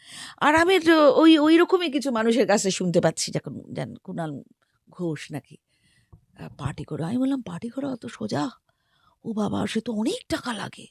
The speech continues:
বলো, "ওদের কি টাকার অভাব?" "ভাই, কিছু দিস, ছবি টবি বানাবো, কিছু দিস, আমাদের ভালো ভালো প্রোডাকশন করছি।" হ্যাঁ, নাটক, থিয়েটার, সিনেমা, কবিতার বই,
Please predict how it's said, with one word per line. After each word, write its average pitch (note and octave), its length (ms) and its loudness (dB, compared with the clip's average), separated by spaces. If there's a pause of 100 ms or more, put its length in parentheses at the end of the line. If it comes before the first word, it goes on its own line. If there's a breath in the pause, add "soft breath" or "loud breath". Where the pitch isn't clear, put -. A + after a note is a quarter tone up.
(480)
বলো, C4+ 100 -8
"ওদের C3+ 200 -4
কি - 140 -10
টাকার - 340 -8
অভাব?" G3 280 -14 (2750)
"ভাই, G3 260 6
কিছু G#3 260 2
দিস, G#3+ 420 2 (100)
ছবি F3+ 240 -4
টবি G#3+ 220 -2
বানাবো, A#3 480 2 (680 loud breath)
কিছু C4+ 220 -6
দিস, C4+ 460 0
আমাদের A3 220 -4
ভালো A3+ 220 2
ভালো C4 140 4
প্রোডাকশন A3+ 480 2
করছি।" B3 440 6 (420 loud breath)
হ্যাঁ, A#3+ 240 -4
নাটক, G#3 360 -2
থিয়েটার, G#3 280 -2
সিনেমা, G#3 480 -2 (540 loud breath)
কবিতার F#3+ 380 4
বই, G#3 380 2